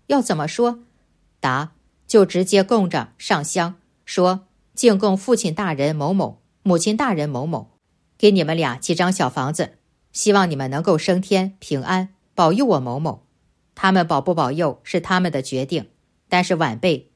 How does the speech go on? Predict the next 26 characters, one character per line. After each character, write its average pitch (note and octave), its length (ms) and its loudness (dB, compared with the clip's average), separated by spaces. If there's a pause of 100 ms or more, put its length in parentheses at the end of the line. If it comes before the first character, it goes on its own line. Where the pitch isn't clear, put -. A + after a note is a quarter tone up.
必 G3+ 140 2
须 A#3 140 -2
要 F#3 160 2
这 D#3+ 120 -4
么 A#2 120 -8
说。 C#3+ 320 -8 (600)
问， A#3+ 320 2 (120)
同 A3 180 2
修 C4+ 140 0
因 C4+ 160 0
为 B3+ 100 4
小 G3 240 0
时 D#3+ 100 -6
候 G3 200 2
被 B3+ 160 2
狗 A#3 180 4
咬 G#3+ 180 2
一 G3+ 120 -2
口， F3 320 -4
造 B3 180 2
成 G3 200 -2
眉 F#3+ 120 2
心 C4 180 -2
上 B3 180 -2
有 D#3 100 -2
疤， A#3 300 -2